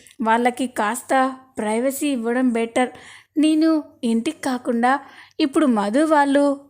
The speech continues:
కార్యక్రమం జరిపించే దగ్గరికి వెళ్తే సరిపోతుంది కదా, అందరం కలిసి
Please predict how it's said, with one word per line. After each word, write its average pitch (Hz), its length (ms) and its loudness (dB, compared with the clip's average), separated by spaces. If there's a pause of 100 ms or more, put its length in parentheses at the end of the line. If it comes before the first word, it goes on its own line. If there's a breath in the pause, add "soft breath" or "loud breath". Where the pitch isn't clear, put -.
(200)
కార్యక్రమం 277 600 2
జరిపించే 277 600 -2
దగ్గరికి 247 520 -2
వెళ్తే 262 560 0 (200 loud breath)
సరిపోతుంది 285 720 -2
కదా, 254 340 0 (380 loud breath)
అందరం 240 380 -2
కలిసి 285 680 -4